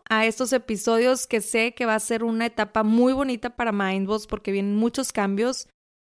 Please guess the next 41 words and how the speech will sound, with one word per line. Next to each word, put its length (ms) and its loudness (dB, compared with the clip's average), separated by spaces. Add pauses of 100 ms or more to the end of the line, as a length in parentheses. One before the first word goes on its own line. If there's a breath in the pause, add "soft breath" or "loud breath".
(100)
En 160 -2
estos 300 -2
meses 400 0
que 80 -4
estuve, 840 0 (180)
pues, 160 -2
inactiva, 600 2
digamos, 460 2
en 100 0
el 160 -2
podcast, 720 -2 (420)
he 120 2
aprendido 420 2
muchísimas 560 -2
cosas. 300 -4
Yo 80 2
creo 120 -4
que 120 2
nunca 420 4
dejamos 440 -4
de 40 2
aprender, 480 0
siempre 340 -2
estamos 520 -2 (340)
en 140 -2
constante 560 0
aprendizaje 760 -4
y 160 -2
eso 260 -2
creo 200 -4
que 80 -6
es 100 -8
parte 420 -4
de, 360 -2
de 160 -4
ser, 520 -4
de 120 -4
ser 160 -2
humanos, 480 0
ser 240 -4
humanas 560 -2